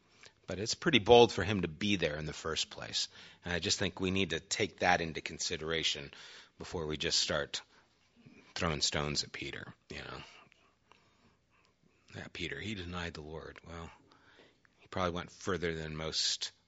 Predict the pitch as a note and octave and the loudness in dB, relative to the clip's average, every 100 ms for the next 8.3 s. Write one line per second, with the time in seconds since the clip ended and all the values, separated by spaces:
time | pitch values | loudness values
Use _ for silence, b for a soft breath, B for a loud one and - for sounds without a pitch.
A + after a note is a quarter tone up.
0 | D2+ D2 C#2 D2+ C#2 - - - B B | -12 -6 -6 -6 -10 -14 -18 -20 B B
1 | B B B _ B B B B B B | B B B _ B B B B B B
2 | B _ - G2 A2+ G2 - F#2 A#2+ - | B _ -12 -8 -4 -4 -4 -4 -4 -2
3 | - - - B B B B _ _ _ | 0 0 -2 B B B B _ _ _
4 | _ _ _ _ _ _ - F2 G#3+ - | _ _ _ _ _ _ -12 -10 -12 -16
5 | - _ _ _ _ _ - - _ _ | -20 _ _ _ _ _ -20 -20 _ _
6 | _ F2+ F2 - - B2+ D3 F#2+ D2 - | _ -12 -8 -6 -2 0 0 -4 -4 -4
7 | G#2+ F2+ D2 - - F#2+ F#2 B2 - - | -2 0 0 -2 -6 -4 -2 -2 -2 8
8 | A2 G2+ F#2+ | 10 10 8